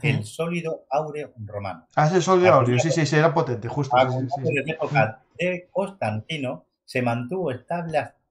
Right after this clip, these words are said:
Speaker 1: el siglo once, noventa y seis por ciento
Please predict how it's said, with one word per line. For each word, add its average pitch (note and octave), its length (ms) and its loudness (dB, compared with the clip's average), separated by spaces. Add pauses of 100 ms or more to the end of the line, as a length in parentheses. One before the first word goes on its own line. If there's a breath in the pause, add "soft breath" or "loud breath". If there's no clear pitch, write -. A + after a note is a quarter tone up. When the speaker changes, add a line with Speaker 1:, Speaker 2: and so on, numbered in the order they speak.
(140)
Speaker 1:
el G#2+ 180 -4
siglo D#3+ 540 -8
once, D#3 600 -6 (320)
noventa B2 1000 -2
y A#2 400 -4
seis - 500 -10
por B2 320 -6
ciento G3 720 -8